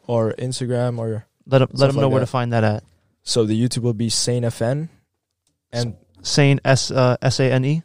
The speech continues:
Speaker 1: S A N E F N. That's a YouTube.
Speaker 2: No underscores, no nothing, right?
Speaker 1: Uh, no underscores, no nothing, nothing. And, uh, Instagram would be the same as well. See some of my content.
Speaker 2: I like it, bro. Um, definitely check that stuff out, guys, 'cause your mind will be blown.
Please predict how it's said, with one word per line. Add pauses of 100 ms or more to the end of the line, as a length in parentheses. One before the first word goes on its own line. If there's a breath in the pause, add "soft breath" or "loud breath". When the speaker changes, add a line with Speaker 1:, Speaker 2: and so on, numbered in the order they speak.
Speaker 1:
S
A
N
E (100)
F
N.
That's
a
YouTube. (240)
Speaker 2:
No
underscores,
no
nothing,
right?
Speaker 1:
Uh,
no
underscores,
no
nothing, (280)
nothing. (100)
And,
uh,
Instagram
would
be
the
same
as
well. (640)
See
some
of
my
content. (680)
Speaker 2:
I
like
it,
bro. (420)
Um,
definitely
check
that
stuff
out,
guys,
'cause
your
mind
will
be
blown.